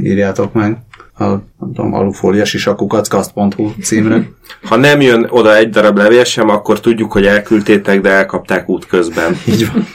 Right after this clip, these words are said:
Speaker 1: Így van. Vagy elkeveredett a dark weben.
Speaker 2: Nagyon szép. A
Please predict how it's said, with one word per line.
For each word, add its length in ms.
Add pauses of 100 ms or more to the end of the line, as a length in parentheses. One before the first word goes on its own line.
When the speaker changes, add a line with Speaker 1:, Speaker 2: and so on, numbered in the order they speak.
(1080)
Speaker 1:
Így 260
van. 460
Vagy 200
elkeveredett 720
a 300 (100)
dark 420
weben. 460 (840)
Speaker 2:
Nagyon 360
szép. 460 (640)
A 320